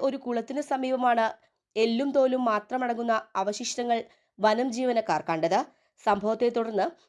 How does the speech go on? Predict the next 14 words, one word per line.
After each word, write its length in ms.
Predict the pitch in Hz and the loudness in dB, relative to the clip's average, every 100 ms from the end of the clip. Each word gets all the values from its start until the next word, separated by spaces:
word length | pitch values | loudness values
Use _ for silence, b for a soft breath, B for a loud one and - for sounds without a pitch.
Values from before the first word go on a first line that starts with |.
| _ | _
വനം 240 | 208 226 262 | 2 2 0
ഉദ്യോഗസ്ഥർ 440 | 247 254 254 254 247 | 0 0 0 -2 0
നടത്തിയ 300 | 247 240 247 | 0 0 -2
അന്വേഷണത്തിലാണ് 920 | - 208 208 226 - 240 262 220 165 - | 2 2 0 -2 -4 -2 0 2 0 -2
വിനോദ് 360 | 190 208 220 180 | -2 0 -2 0
പിടിയിലാകുന്നത്. 640 | 180 175 147 139 156 160 220 b b b - | 0 2 0 -2 0 2 2 b b b 2
വന്യജീവി 540 | 196 208 233 226 226 | 4 4 2 -2 -4
സംരക്ഷണ 500 | 233 226 214 226 233 | -4 -2 -2 -6 -6
നിയമപ്രകാരം 680 | 240 220 208 220 226 226 202 - | -2 0 0 0 2 2 2 0
ഇയാൾക്കെതിരെ 600 | 196 208 208 202 226 233 233 | 2 4 2 -2 -2 -2 0
കേസ് 240 | 220 226 - | -2 -4 -4
രജിസ്റ്റർ 320 | 196 185 - 160 | -4 -2 -6 -4
ചെയ്തു. 200 | 165 190 285 B B B - | 0 2 0 B B B 0
ഇയാളെ 360 | 214 202 190 | 4 4 4